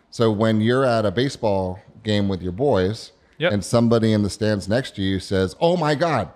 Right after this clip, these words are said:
Speaker 1: we got the job transfer, we got the promotion, we're moving to Chicago," right?
Speaker 2: Yep.
Speaker 1: "Shit, we need to sell our house." Bing, ding, ding, ding, ding, ding. The, every post you do is to make sure that you're the one that's thought of when that conversation in the bleachers happens three weeks ago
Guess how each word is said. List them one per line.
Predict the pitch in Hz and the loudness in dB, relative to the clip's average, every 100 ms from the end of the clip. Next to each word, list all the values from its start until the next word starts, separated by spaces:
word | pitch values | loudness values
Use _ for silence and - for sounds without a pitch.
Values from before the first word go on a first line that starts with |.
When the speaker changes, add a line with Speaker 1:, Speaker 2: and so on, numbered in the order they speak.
| _ - | _ 0
Speaker 1:
we | 151 | 2
got | 147 139 | 2 -2
the | 135 | -2
job | 151 156 151 | 2 0 2
transfer, | 127 110 - | 0 0 0
we | 120 | 0
got | 139 143 | 2 0
the | |
promotion, | 131 135 135 131 123 | -2 0 0 2 2
we're | 120 | 2
moving | 127 123 | 2 0
to | 117 | -4
Chicago," | 113 110 113 87 76 - _ _ _ _ | -4 -2 0 -2 -6 -10 _ _ _ _
right? | - 113 113 | -2 -2 -2
Speaker 2:
Yep. | |
Speaker 1:
"Shit, | - 143 | -4 -2
we | 120 | 0
need | 120 123 | 0 0
to | 107 | -2
sell | 113 | -2
our | 104 98 | -2 -2
house." | 131 87 - - _ _ | -4 -6 -10 -20 _ _
Bing, | 381 381 | 0 2
ding, | 370 381 | 2 2
ding, | 381 381 | 2 2
ding, | 381 | 2
ding, | 381 381 | 2 2
ding. | 392 349 - - | 0 -2 -10 -8
The, | - - 139 | -8 -4 2
every | 139 147 151 160 | 2 2 -2 0
post | - 156 147 | 0 0 -4
you | 156 147 | -6 -4
do | 160 139 110 104 | 0 0 0 -2
is | 113 - | -8 -4
to | 117 | 0
make | 120 120 | 0 -2
sure | - 135 | -2 0
that | 117 101 | 2 0
you're | 101 135 | 2 2
the | 139 | 2
one | 135 135 | 0 0
that's | 131 120 | 0 -2
thought | - 143 123 | -2 0 2
of | 101 92 | 0 0
when | 104 | 0
that | 120 123 | 0 -2
conversation | - 139 131 - 139 127 113 | -6 -6 -6 -6 -6 -6 -6
in | 110 | -2
the | 107 | -2
bleachers | 120 123 117 98 | -2 -6 -6 -6
happens | 98 98 98 - | -6 -4 -8 -6
three | 104 | -4
weeks | 92 87 - | -2 -4 -10
ago | 67 64 | -16 -16